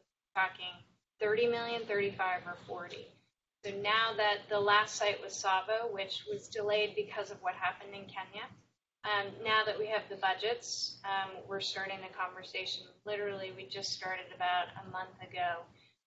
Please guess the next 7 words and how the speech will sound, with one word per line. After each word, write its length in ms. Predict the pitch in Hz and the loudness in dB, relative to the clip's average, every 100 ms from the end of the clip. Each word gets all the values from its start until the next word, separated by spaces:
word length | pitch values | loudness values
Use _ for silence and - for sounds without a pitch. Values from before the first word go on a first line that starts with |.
| _ _ | _ _
On 140 | 220 | 2
the 160 | 220 214 | 4 8
out 200 | 208 214 - | 10 8 6
compare 400 | 208 196 185 208 | -8 -4 -2 -2
side, 380 | - 190 202 202 - - - | -2 0 2 0 -4 -18 -4
investors, 720 | 220 208 233 254 - 285 285 | -4 6 6 6 0 -2 0
frankly, 600 | - 220 233 269 269 285 | 0 -2 -2 -6 -4 -4